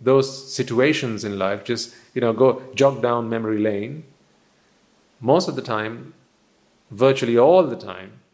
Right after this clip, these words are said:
right? I can't think of why there would be one where this was not the situation, but, uh, let's just say most of the time, right?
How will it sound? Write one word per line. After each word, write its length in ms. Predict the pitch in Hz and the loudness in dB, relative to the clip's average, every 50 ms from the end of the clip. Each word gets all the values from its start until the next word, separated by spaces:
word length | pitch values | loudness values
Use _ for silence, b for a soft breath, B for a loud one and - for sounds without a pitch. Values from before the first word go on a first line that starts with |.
| _ _ | _ _
right? 140 | - 113 113 | -14 -10 -8
I 60 | 113 | -8
can't 240 | 110 - 139 - 117 | -6 -6 -6 -6 -6
think 180 | - 123 110 - | -6 -8 -8 -8
of 160 | 110 - - | -10 -10 -6
why 340 | 113 107 107 107 104 101 101 B B B B B B B B B _ | -4 -2 0 0 0 -2 -6 B B B B B B B B B _
there 160 | - 110 110 | -2 0 0
would 200 | 110 120 120 113 | 2 2 0 0
be 100 | 113 113 | 2 2
one 400 | 113 110 113 113 113 110 107 110 | 4 4 4 4 2 0 -4 -4
where 220 | 104 107 110 110 104 | 0 2 2 2 2
this 200 | 104 113 113 - | 0 -2 -4 -4
was 140 | 113 101 - | -6 -6 -2
not 200 | 113 117 120 104 | -2 -2 0 -2
the 80 | 98 | -4
situation, 640 | - - 104 - 95 95 - 101 - 113 117 123 - _ _ _ _ _ _ _ _ _ _ _ _ _ _ _ _ _ _ _ - | -6 -8 -12 -12 -10 -10 -10 -10 -10 -10 -10 -14 -16 _ _ _ _ _ _ _ _ _ _ _ _ _ _ _ _ _ _ _ 2
but, 280 | 135 143 139 139 143 135 | 2 2 2 2 -4 -6
uh, 120 | 131 131 | -4 -2
let's 220 | 135 135 135 135 | 0 0 0 -2
just 140 | - 123 - | -4 -8 -4
say 260 | - 120 113 113 113 B B B B B B | -2 -2 -2 -4 -6 B B B B B B
most 240 | - 165 175 165 170 | 0 2 2 4 2
of 80 | 143 113 | 0 0
the 60 | 104 | 0
time, 360 | - 104 92 92 92 98 117 - _ _ _ _ _ _ _ _ - | -4 -6 -8 -8 -10 -14 -16 -18 _ _ _ _ _ _ _ _ -4
right? 220 | 110 110 131 151 | -2 -2 -2 -2